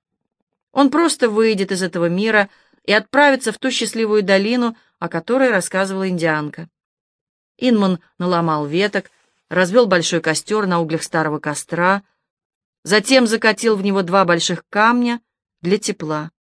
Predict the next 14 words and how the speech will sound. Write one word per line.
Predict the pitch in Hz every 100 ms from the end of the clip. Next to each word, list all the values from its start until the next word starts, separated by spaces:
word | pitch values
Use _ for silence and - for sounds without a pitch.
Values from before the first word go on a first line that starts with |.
| _ _ _ _ _ _ _ _ _
Он | 190 220
долго | 214 240 208
лежал, | 202 180 180 160 156 _ _ _
завернувшись | - 175 190 196 196 160 170
в | 160
одеяло, | 151 156 180 202 196 196 _ _ _ _
ногами | 185 220 214 208 175
к | 160
огню, | 160 151 202 220
и | 202
размышлял | 196 196 190 240 214
о |
двух | 175 190 -
тропах, | 185 170 - 147